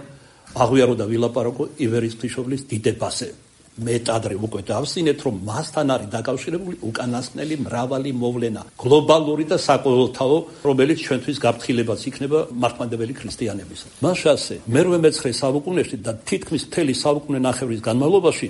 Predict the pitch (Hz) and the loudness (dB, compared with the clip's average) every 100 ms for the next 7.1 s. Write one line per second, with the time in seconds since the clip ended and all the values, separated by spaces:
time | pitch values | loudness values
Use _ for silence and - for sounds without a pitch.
0 | - - 147 135 139 147 135 143 - 139 | -8 -4 4 6 8 6 4 2 2 0
1 | 135 127 113 135 127 139 139 120 110 - | 0 2 4 4 4 2 2 2 2 -4
2 | 104 135 120 113 110 92 - - - 120 | -6 0 2 2 0 -2 -8 -16 -10 -4
3 | 120 - 139 139 165 160 151 - 156 139 | 2 4 4 4 6 6 6 6 4 6
4 | 131 143 151 147 160 - 156 160 160 165 | 6 6 6 6 4 4 6 6 4 2
5 | 147 127 - - 143 139 156 139 143 120 | 4 4 0 4 6 6 4 4 4 4
6 | 120 123 131 143 139 160 175 - - 156 | 4 4 4 4 4 4 4 2 -4 0